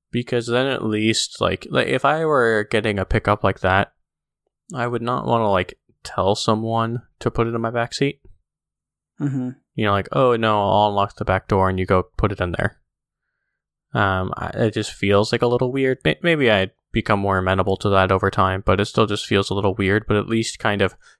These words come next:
Speaker 1: committing yourself to what you wanna do before you arrive so that they kinda know what to expect, and you can just, all you have to do is kind of confirm it a little
Speaker 2: Mm-hmm.
Speaker 1: bit.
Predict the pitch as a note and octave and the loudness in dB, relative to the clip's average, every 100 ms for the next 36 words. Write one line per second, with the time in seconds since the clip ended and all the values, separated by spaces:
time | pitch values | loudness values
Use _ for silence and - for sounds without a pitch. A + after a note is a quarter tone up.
0 | - - A2+ A2 A#2+ A2 G#2+ - G2+ G#2+ | -10 -2 0 0 0 -2 -2 0 0 0
1 | - - G#2 G#2 G2 G#2+ G2 F#2+ F#2+ F#2+ | -4 0 0 2 2 2 2 2 2 2
2 | F#2 G2 - _ _ _ _ _ _ A2 | 4 2 0 _ _ _ _ _ _ -6
3 | - G#2 G2+ F#2+ F2+ F2+ F#2 G2+ - - | -4 -4 -2 -2 0 0 0 -2 -4 -8
4 | - F#2+ G2+ F#2 G2 - G2+ G#2+ G#2 G#2 | -4 -4 -2 0 0 -2 -4 0 0 0
5 | A2 - A2 - A2+ A2+ - G2+ G2 G#2 | -2 -2 -4 -2 0 0 -2 -6 -4 -4
6 | G2 G2+ - - _ - A#2 A2 - G#2 | -2 -4 -4 -12 _ -2 0 0 -2 -6
7 | - A2 F#2+ F2+ - A#2 F2+ - F#2 F#2 | -6 -6 -6 -6 -6 -4 -4 -2 -2 0
8 | F#2+ - - - _ _ _ _ - A2+ | -2 -4 -12 -20 _ _ _ _ -6 0
9 | A#2 C3+ C#3 - | 0 0 -2 -4